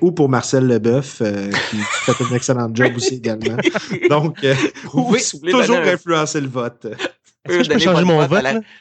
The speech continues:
Speaker 2: Oui, à l'araignée géante. Moi, je vote pour <laughs>
Speaker 1: Moi, j'avoue, l'araignée géante pourrait faire un comeback à ce moment-là dans le face-à-face.
Speaker 2: Shelob, l'araignée géante.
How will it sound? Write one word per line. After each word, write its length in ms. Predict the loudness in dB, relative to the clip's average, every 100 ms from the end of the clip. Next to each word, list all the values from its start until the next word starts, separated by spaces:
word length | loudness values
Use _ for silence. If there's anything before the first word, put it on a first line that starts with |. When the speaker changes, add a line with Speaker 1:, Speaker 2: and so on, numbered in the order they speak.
| _ _ _
Speaker 2:
Oui, 100 | -4
à 120 | -2
l'araignée 380 | -2 -4 -6 -8
géante. 380 | -6 -6 -6 -10
Moi, 100 | -14
je 80 | -8
vote 180 | -8 -6
pour 240 | -6 -4 -4 -4
<laughs> 140 | -10 -2
Speaker 1:
Moi, 80 | 2
j'avoue, 240 | 2 2
l'araignée 380 | 0 0 0 0
géante 320 | 2 2 0
pourrait 180 | -2 -2
faire 180 | 0 -2
un 80 | -2
comeback 500 | -2 -2 -2 -2 -4
à 40 |
ce 100 | -4
moment-là 280 | -2 -2 -4
dans 80 | -4
le 60 |
face-à-face. 800 | -2 -2 -2 -2 -2 -4 -6 -8 -14 -20 _ -20 _ _ _ _ -16 -12 -10
Speaker 2:
Shelob, 580 | -8 -2 0 0 -2 -2
l'araignée 400 | -6 -6 -6 -6
géante. 380 | -6 -8 -10